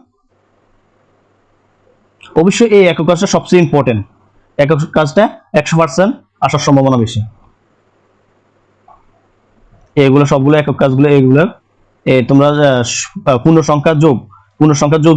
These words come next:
এটা দেখবা ভালোভাবে। তারপর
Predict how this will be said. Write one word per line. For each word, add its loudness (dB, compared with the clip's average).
এটা 2
দেখবা 0
ভালোভাবে। 0
তারপর -2